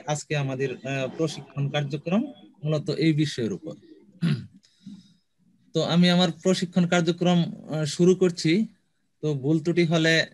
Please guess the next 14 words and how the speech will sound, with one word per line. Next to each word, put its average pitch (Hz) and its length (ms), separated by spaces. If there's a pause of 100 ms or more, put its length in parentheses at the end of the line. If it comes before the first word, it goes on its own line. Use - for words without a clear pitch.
(140)
ক্ষমার 160 260
সুন্দর 160 340
দৃষ্টিতে 151 400
দেখবেন 143 500
সম্মানিত, 135 460
আহ, - 1800
স্যারগণ, - 1600 (720)
কারণ 143 320
আমার 151 300
প্রশিক্ষণের 170 580
আজকে 156 680 (640)
আমি 160 360
প্রথম 175 560 (180)
প্রশিক-, - 560